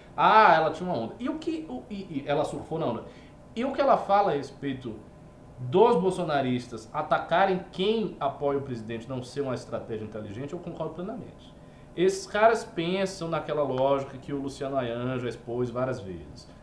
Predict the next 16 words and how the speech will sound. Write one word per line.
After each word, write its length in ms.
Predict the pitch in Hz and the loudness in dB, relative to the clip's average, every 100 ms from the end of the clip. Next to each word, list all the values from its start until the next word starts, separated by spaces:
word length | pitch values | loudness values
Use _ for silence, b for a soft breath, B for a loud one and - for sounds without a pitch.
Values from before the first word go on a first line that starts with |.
| - | -10
Redução 480 | 113 135 127 - 131 | -4 -4 -4 -6 -4
da 140 | 127 | -2
base, 640 | 117 151 190 190 185 147 127 | 2 4 6 6 4 2 -4
fidelidade, 960 | 120 117 110 101 139 185 185 170 147 | -6 -4 -4 -2 2 4 4 4 2
purismo, 680 | - 110 156 190 190 170 147 | -8 -6 -2 0 0 -2 -6
você 100 | 120 | -2
vai 120 | 117 | -2
fazer 240 | 120 113 | -2 -2
uma 100 | 120 | -6
seleção 640 | 110 113 107 - 131 147 135 | -6 -8 -8 -8 -4 -4 -4
das 80 | |
pessoas 300 | 123 - 117 | -8 -12 -12
que 60 | - | -10
são 120 | 123 | -10
verdadeiramente 680 | 117 110 123 113 113 110 104 | -8 -4 -4 -4 -8 -8 -10
fiéis. 340 | - 135 151 | -8 -6 -6